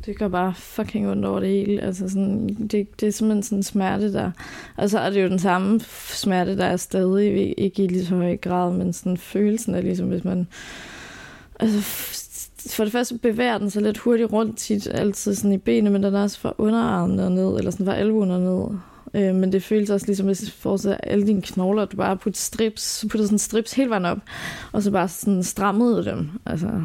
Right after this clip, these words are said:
det gør sådan virkelig ondt, eller, ja, det er sådan, ja, det er virkelig sådan, det er sådan, jeg bedst kan beskrive det, ikke? Altså, det føles virkelig meget voks-, som vokseværk, eller at man måske har virkelig været ude at vandre og bare har brugt sin krop, men det er bare ikke musklerne.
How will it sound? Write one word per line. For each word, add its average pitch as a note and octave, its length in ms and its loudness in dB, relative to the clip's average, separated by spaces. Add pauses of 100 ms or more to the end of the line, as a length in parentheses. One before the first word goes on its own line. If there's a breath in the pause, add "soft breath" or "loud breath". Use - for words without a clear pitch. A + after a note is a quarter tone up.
(140)
det F#3+ 80 -4
gør F#3 120 -2
sådan F#3 240 -2
virkelig G#3+ 300 0
ondt, G3 220 2
eller, - 280 -6 (180)
ja, G3+ 220 2 (360 loud breath)
det - 80 -10
er G3+ 40 -2
sådan, F#3+ 420 2 (1200 loud breath)
ja, A3 260 2
det G#3+ 80 4
er G3+ 40 0
virkelig G#3+ 320 2
sådan, G#3 360 2 (280)
det A3+ 60 4
er G#3 40 0
sådan, G#3+ 180 2
jeg G3 100 2
bedst G3 180 0
kan G3 100 -4
beskrive G3 500 2
det, F#3+ 160 0 (100)
ikke? F3+ 320 -4
Altså, G3 220 0
det G3 160 -4
føles G3 320 0
virkelig F#3+ 240 0
meget F#3 240 0
voks-, F#3+ 320 -4
som F#3+ 160 2
vokseværk, F#3 500 0
eller F#3 180 2
at F#3 60 0
man F#3 140 2
måske F#3 340 0
har F3+ 80 2
virkelig F#3+ 320 2
været F#3 120 4
ude F#3+ 100 2
at F#3 100 0
vandre F#3+ 400 2
og F#3 160 0
bare F3+ 140 2
har F#3 240 -6 (220)
brugt - 280 -4
sin F#3+ 160 2
krop, G3+ 240 0
men G3+ 100 4
det G#3+ 60 2
er G3+ 60 -2
bare - 220 -2
ikke A3+ 180 0
musklerne. A3+ 600 0